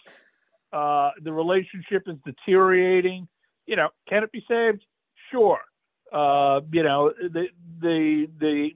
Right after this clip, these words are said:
both have, you know, millions of reasons in their contract to stay together, uh, on a show which is still successful.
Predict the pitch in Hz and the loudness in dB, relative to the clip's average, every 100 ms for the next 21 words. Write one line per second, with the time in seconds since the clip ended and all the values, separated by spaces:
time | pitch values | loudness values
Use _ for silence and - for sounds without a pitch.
0 | _ 170 170 - 180 156 156 156 143 143 | _ 0 0 0 -2 -4 -6 -8 -8 -2
1 | 170 175 170 156 156 180 185 156 156 147 | -2 -2 -10 -16 -8 -8 -8 -12 -14 -14
2 | 156 151 147 - 175 165 156 131 _ _ | -8 -4 -2 0 0 0 -4 -4 _ _
3 | - - - 156 - 190 156 147 160 139 | -20 -16 -10 -10 -4 -2 -2 -2 -2 -2
4 | - - _ _ _ - 139 156 156 139 | -8 -20 _ _ _ 0 2 0 -4 -6
5 | - 160 147 135 135 - 143 - 143 - | -2 -2 -2 -8 -14 -8 -8 -8 -14 -8
6 | 123 - - - | -8 -8 -18 -20